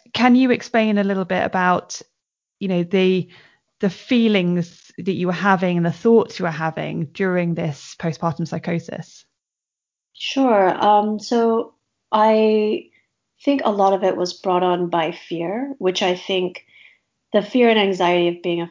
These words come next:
Speaker 2: first-time mother, parent, I think is a pretty universal feeling. It's just very uncertain. Um, there's a lot of uncertainty. There's a lot of,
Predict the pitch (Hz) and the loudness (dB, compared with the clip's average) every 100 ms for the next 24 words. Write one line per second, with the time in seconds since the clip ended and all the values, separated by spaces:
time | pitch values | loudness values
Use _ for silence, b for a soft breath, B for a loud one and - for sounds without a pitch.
0 | - 165 170 - 175 170 175 - 180 175 | -10 -12 -12 -12 -10 -10 -12 -10 -4 -2
1 | 170 170 160 165 - 180 170 160 - _ | -2 -2 -4 -6 -8 -6 -4 -4 -8 _
2 | - 185 185 180 170 - 180 180 180 170 | -14 -6 -4 -2 -4 -8 -14 -4 0 2
3 | 170 170 160 160 - 170 - 185 180 170 | 2 0 -2 -4 -4 -6 -4 -2 -2 -2
4 | 170 - 165 - 175 170 175 - - 190 | -4 -6 -8 -4 0 0 0 -4 -4 -2
5 | 180 - 170 - 175 175 175 B B B | -2 -2 -4 -2 -2 -2 -6 B B B
6 | B - 175 170 160 170 185 185 180 180 | B -2 2 4 2 0 0 2 2 2
7 | 180 - 208 208 208 202 190 175 175 165 | -2 0 0 0 -2 2 2 2 0 0
8 | 160 | 0